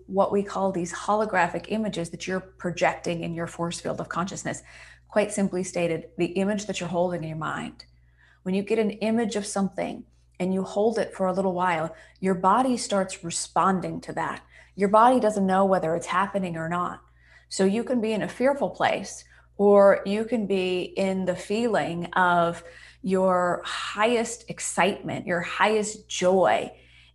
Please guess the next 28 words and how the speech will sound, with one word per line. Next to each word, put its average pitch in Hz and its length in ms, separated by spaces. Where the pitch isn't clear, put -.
And 190 440
before 220 360
very 220 280
long, 190 440
the 180 160
cells 214 420
in 196 100
your 180 120
body 180 400
will 175 160
respar-, 175 480
start 190 280
to 175 100
respond 196 540
to 190 80
that, 165 280
and 170 120
you 202 120
start 202 340
creating 180 400
a 170 60
reality 175 560
that 180 140
is 170 100
in 170 80
alignment 180 540
with - 140
that 170 300